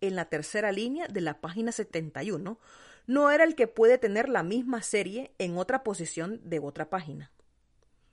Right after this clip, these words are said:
Pero esa vaga tesis no prosperó. Otros pensaron en criptografías. Universalmente, esa conjetura ha sido aceptada, aunque no en el sentido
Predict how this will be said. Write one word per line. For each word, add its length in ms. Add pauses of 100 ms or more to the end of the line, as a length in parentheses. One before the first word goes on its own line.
(160)
Pero 160
esa 200
vaga 280
tesis 300
no 140
prosperó. 520 (480)
Otros 280
pensaron 480
en 80
criptografías. 960 (460)
Universalmente, 1040 (240)
esa 260
conjetura 720
ha 100
sido 240
aceptada, 640 (500)
aunque 320
no 120
en 80
el 100
sentido 580